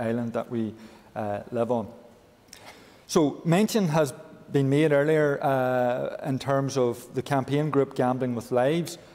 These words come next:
And I look forward, uh, along with my colleague, uh, Robbie Butler from the A P G, to welcoming Gambling with Lives here to,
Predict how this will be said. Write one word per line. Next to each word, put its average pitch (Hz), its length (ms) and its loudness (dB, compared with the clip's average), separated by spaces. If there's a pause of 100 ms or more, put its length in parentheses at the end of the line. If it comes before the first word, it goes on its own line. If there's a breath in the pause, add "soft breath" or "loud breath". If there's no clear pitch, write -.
(140 loud breath)
And 147 180 0
I 151 80 0
look 151 240 0
forward, 147 400 2 (100)
uh, 127 500 0
along 139 260 0
with 165 100 -4
my 165 120 -2
colleague, 147 500 -2
uh, 131 180 -2
Robbie 131 220 0
Butler 135 360 0
from 127 260 -6
the 127 140 -6
A 131 120 -2
P 131 180 -6
G, 131 340 -2 (200 loud breath)
to 135 100 2
welcoming 156 420 2
Gambling 143 360 0
with 120 120 -4
Lives 131 280 2
here 147 500 0
to, 123 320 -2